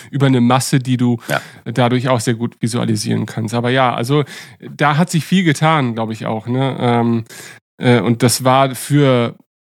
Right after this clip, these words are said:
Speaker 1: Episode eins dann sogar, würde ich mal behaupten, noch nicht so etabliert. Und da würde ich sagen, da hat man sich auch dementsprechend mehr Gedanken gemacht als wahrscheinlich manch anderer Film zu der Zeit,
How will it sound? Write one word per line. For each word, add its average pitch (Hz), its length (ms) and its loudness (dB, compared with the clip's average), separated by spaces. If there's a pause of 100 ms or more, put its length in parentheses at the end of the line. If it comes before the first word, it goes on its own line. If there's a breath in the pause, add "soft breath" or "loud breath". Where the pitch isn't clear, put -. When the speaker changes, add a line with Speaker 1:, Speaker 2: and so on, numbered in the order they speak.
(320)
Speaker 1:
Episode 127 500 -2
eins 143 360 0
dann 143 220 0
sogar, 139 280 -2
würde 135 140 -2
ich - 100 -4
mal 127 220 0
behaupten, 113 1800 -4
noch 131 200 2
nicht 127 220 2
so 175 100 0
etabliert. 165 680 0
Und 120 160 -4
da 117 200 -2
würde 120 140 -2
ich 113 80 -8
sagen, 113 320 -2
da 113 80 -2
hat 110 140 -2
man 120 100 2
sich 117 160 -2
auch 117 220 0 (120)
dementsprechend - 1400 0
mehr 120 180 6
Gedanken 113 440 0
gemacht 113 360 -2
als 113 240 -4
wahrscheinlich 117 400 -2
manch 110 200 -2
anderer 131 240 0
Film 156 260 0
zu - 140 -4
der 143 140 0
Zeit, 147 380 2